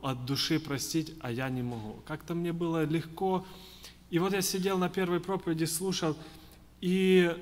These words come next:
когда брат Александр проповедовал, и прямо на первой проповеди Бог начал мне напоминать о человеке, которого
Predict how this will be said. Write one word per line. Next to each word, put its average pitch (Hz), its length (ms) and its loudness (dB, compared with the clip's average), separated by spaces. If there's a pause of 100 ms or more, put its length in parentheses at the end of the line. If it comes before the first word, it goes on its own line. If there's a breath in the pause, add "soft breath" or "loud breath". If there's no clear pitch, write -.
(200)
когда 160 260 2
брат 151 260 0
Александр 143 480 0
проповедовал, 143 640 0 (280)
и 170 100 0
прямо 220 540 0
на 214 80 0
первой 196 240 -2
проповеди 185 380 -4
Бог 170 260 -4
начал 165 260 -4
мне 156 200 -2
напоминать 156 880 -4
о 139 40 -4
человеке, 151 560 -4
которого 147 580 -4